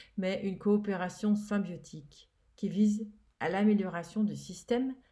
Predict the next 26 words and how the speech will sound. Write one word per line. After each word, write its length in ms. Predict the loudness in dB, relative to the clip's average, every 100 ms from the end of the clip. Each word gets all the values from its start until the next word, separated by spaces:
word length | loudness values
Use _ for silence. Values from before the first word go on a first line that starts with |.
| _ _ -10
au 100 | -8
bénéfice 640 | -4 -4 -4 -6 -8 -8
de 120 | -6
tous. 720 | -8 -8 -10 -10 -18 -20 _ _ _ _ _ _ _ _ _ _ _ _ _ _ _ _ _ _ _
Robin 400 | -4 2 4 4
prend 180 | 2 -4
place 320 | 0 -2 -2
au 40 | -4
fond 200 | 0 0
de 80 |
la 160 | 2 -4
salle, 400 | -6 -8 -4 -6 -8 -20
prêt 280 | -4 -2 -2
à 80 | -6
se 160 | -10 -12
plonger 580 | -12 -8 -8 -4 -6 -6
dans 160 | -12 -12
ces 200 | -10 -12
trois 280 | -8 -4 -4
jours 220 | -4 -8
intenses. 760 | -10 -10 -16 -16 -20 -20 _ _ _ _ _ _ _
Cinq 400 | -6 -2 -2 -4
rangs 300 | -8 -6 -4
juste 440 | -2 -4 -4 -14
devant 440 | -6 0 0 0 -4
lui, 340 | -6 -6 -8